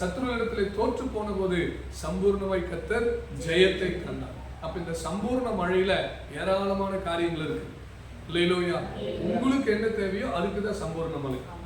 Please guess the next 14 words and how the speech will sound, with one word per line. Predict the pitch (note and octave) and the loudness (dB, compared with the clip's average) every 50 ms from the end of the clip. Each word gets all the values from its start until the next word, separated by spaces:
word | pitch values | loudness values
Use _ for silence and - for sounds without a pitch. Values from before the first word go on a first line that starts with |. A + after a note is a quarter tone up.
| - - - - - - - - - | -8 -8 -8 -6 -6 -6 -8 -8 -6
ஆமென். | D3 D3+ E3+ E3+ E3+ F3 F3 F3 F3 - - - - - - G#3 - - - - - - D#3+ | -6 -4 0 0 2 2 2 0 -2 -6 -8 -8 -8 -6 -6 -6 -6 -6 -8 -8 -8 -6 -2
எனக்கு | F3 A3 A#3 A#3 A3+ | 0 0 0 0 0
இப்ப | G3 G3+ G3+ | 0 -2 0
நான் | G3 F#3+ | -2 -2
நல்லா | F3+ E3+ F3 G3+ G#3+ G#3 | 0 0 0 4 4 4
இருக்கிறேன், | G3 F3+ - F3 E3+ E3 - - | 4 4 2 0 -2 -4 -4 -4
சுகமா | - E3 F3+ F3+ F3+ F3+ | -4 -4 -4 -4 -2 -2
இருக்கிறேன், | F3 E3+ D#3+ D#3+ D#3 D3 | -4 -4 -6 -6 -6 -6
கர்த்தர் | D#3 D#3+ - - G3+ | -6 -4 -4 -4 -4
கிருபையில | F#3 F3 F#3 F#3 F3+ F#3 F3+ | -2 -2 -2 -2 -2 -2 -4
எனக்கு | F3 E3+ E3 D#3+ D#3 D#3+ | -4 -6 -6 -6 -6 -6
எந்த | E3+ | -4
வியாதியும் | E3 D#3 D3+ D3+ D#3 D#3 D#3 D3+ D3 | -4 -2 -2 -2 -2 -2 -2 -2 -2
இல்லை. | C#3 C3+ C3+ | -2 -4 -4